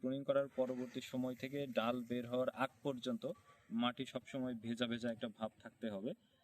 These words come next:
আর নয়তো আপনি যতই ডরমেক্স ব্যবহার করেন, আহ, যে কুশি বের হওয়ার যে প্রবণতা, মানে যে পরিমাণ কুশি বের হওয়ার কথা, হয়তো তার চেয়ে কম বের হবে। এই জন্য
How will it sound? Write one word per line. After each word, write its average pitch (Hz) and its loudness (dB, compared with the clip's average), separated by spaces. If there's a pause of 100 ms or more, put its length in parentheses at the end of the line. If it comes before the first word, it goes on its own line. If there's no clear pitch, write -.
(160)
আর 110 -2
নয়তো 120 0
আপনি 123 -2
যতই 120 2
ডরমেক্স 127 0
ব্যবহার 113 0
করেন, 117 0
আহ, 104 -6
যে 113 0 (560)
কুশি 131 -4
বের 131 0
হওয়ার 135 4
যে 131 0 (120)
প্রবণতা, 120 -2 (160)
মানে 110 0
যে 120 -4
পরিমাণ 120 0
কুশি 117 -8
বের 123 0
হওয়ার 120 0
কথা, 143 -4 (180)
হয়তো 123 -4
তার 120 -2
চেয়ে - -14
কম 120 2
বের 98 -6
হবে। 87 -8 (340)
এই 123 0
জন্য 156 -4